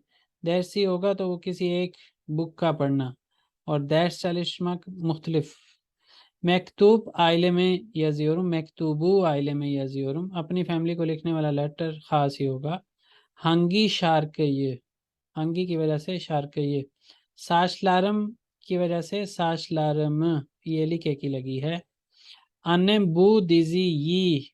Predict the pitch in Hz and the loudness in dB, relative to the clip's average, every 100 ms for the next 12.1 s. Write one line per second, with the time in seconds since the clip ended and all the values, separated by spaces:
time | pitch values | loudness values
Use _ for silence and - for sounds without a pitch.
0 | - 147 180 180 175 165 160 156 190 156 | -12 -2 -2 0 -2 -2 -2 -6 -6 -2
1 | 147 143 151 147 139 139 _ _ _ - | -2 0 0 0 -2 -6 _ _ _ -4
2 | 190 214 202 196 196 214 214 240 262 _ | 0 2 2 2 2 0 0 -6 -18 _
3 | - 160 160 156 170 180 196 202 - _ | -4 0 0 0 0 0 -2 -6 -14 _
4 | 165 151 156 156 170 185 180 190 185 185 | -12 -4 -2 0 0 0 -4 -4 -4 -4
5 | 185 - 165 160 175 185 180 180 160 156 | -6 -8 -6 -4 -2 -4 -4 -4 -4 -4
6 | 156 151 151 151 147 143 175 202 _ _ | -4 -4 -4 -4 -6 -8 -10 -12 _ _
7 | _ _ 160 156 165 170 165 156 156 156 | _ _ -4 0 2 2 0 -2 -4 -6
8 | 156 147 147 151 175 180 156 143 151 151 | -4 -2 -2 -4 -6 -6 -6 -4 -4 -4
9 | 156 175 156 139 131 139 131 - _ _ | -4 -4 -6 -8 -8 -10 -12 -14 _ _
10 | _ _ _ _ - 180 226 214 214 202 | _ _ _ _ -10 -4 -4 -2 -2 -2
11 | 196 185 165 190 175 170 156 156 160 190 | -2 0 2 2 0 -4 -4 -2 -2 -2
12 | 202 | -6